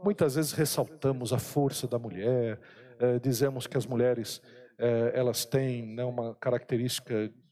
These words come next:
de persistência que muitas vezes os homens não têm? Porque as mulheres, elas são colocadas historicamente em segundo plano. Elas são vistas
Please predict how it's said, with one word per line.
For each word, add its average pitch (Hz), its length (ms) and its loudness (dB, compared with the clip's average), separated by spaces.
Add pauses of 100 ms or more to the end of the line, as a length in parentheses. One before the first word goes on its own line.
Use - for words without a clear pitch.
(240)
de 120 140 -12
persistência 135 960 0
que - 140 -14
muitas 131 340 -2
vezes 123 240 0
os 117 160 -12
homens 117 320 -2
não 110 160 -10
têm? 101 260 -14 (1160)
Porque 208 600 2 (280)
as 165 140 2
mulheres, 190 680 0 (160)
elas 180 640 0
são - 460 2
colocadas 139 920 0 (120)
historicamente 180 1080 0 (280)
em 226 160 -2
segundo 135 420 0
plano. 101 400 -8 (640)
Elas 131 240 2
são 127 240 0
vistas 135 800 0